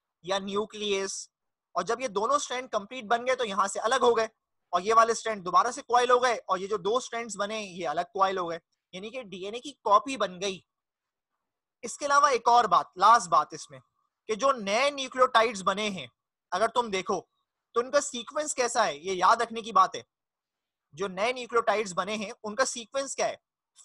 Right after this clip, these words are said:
five to three dash। देखो, यहाँ पे कौन सा था? फ़ाइव। ये भी कौन सा था? फ़ाइव। ये कौन सा था? फ़ाइव। ये कौन सा था? फ़ाइव। ये वाला end कौन सा है? थ्री dash। और three dash end पे हमेशा क्या लगा रहा है? Nucleotide। यानी कि इनकी synthesis कैसी हो, कैसी हो रही है हमेशा?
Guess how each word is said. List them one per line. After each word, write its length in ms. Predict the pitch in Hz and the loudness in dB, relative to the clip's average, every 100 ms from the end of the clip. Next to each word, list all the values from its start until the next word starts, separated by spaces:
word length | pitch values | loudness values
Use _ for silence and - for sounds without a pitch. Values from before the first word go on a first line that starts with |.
| 208 | 4
five 280 | 202 254 | 6 4
to 180 | 277 285 | -2 -4
three 340 | 294 - 254 214 | -6 -6 -8 -4
dash। 180 | 151 - - | -4 -6 -10
देखो, 180 | 185 262 | -2 0
यहाँ 240 | 220 214 | 2 2
पे 80 | 240 | 2
कौन 180 | 247 247 | 2 2
सा 100 | 262 | 4
था? 120 | 262 | 2
फ़ाइव। 320 | 262 190 170 156 _ _ _ _ _ _ | 4 4 2 -4 _ _ _ _ _ _
ये 160 | 151 208 | -2 -2
भी 100 | 247 | 4
कौन 200 | 247 233 | 6 6
सा 120 | 262 | 6
था? 140 | 269 | 4
फ़ाइव। 360 | 233 170 160 165 - _ _ - | 4 2 0 -4 -18 _ _ -6
ये 120 | 196 | 0
कौन 200 | 220 226 | 4 4
सा 120 | 240 | 4
था? 120 | 233 | 4
फ़ाइव। 380 | 233 196 196 185 | 4 4 2 -2
ये 140 | 170 202 | -4 -2
कौन 180 | 208 | -2
सा 100 | 202 | -2
था? 140 | 220 214 | 0 0
फ़ाइव। 320 | - 165 165 _ _ _ _ _ _ _ _ | 0 -2 -4 _ _ _ _ _ _ _ _
ये 180 | 151 254 | -6 4
वाला 220 | 294 294 | 6 6
end 180 | 269 269 | 4 2
कौन 220 | 262 240 | 4 4
सा 120 | 226 | 4
है? 60 | 180 | -2
थ्री 220 | - 226 | -4 -10
dash। 300 | 190 143 - _ _ - | -8 -8 -10 _ _ -4
और 60 | |
three 240 | - 247 254 | -4 -4 0
dash 220 | 262 254 | 0 0
end 160 | 240 | -4
पे 80 | 247 | -2
हमेशा 240 | 240 240 247 | -2 -4 -6
क्या 120 | 247 | -4
लगा 180 | 240 220 | -2 -4
रहा 80 | |
है? 20 | 202 | -6
Nucleotide। 520 | 196 202 196 156 135 _ _ _ - | -10 -10 -8 -8 -10 _ _ _ -12
यानी 120 | 196 | -10
कि 100 | 220 | -8
इनकी 420 | 247 226 226 240 | -8 -8 -12 -10
synthesis 540 | 262 240 214 311 339 285 | -10 -10 -10 -10 -10 -4
कैसी 320 | 254 240 269 | -2 -2 0
हो, 140 | 233 | 2
कैसी 380 | 208 - 220 - | 2 0 -8 -8
हो 140 | 262 233 | -4 -4
रही 140 | 208 | -4
है 60 | 202 | -6
हमेशा? 360 | 170 160 143 | -8 -12 -14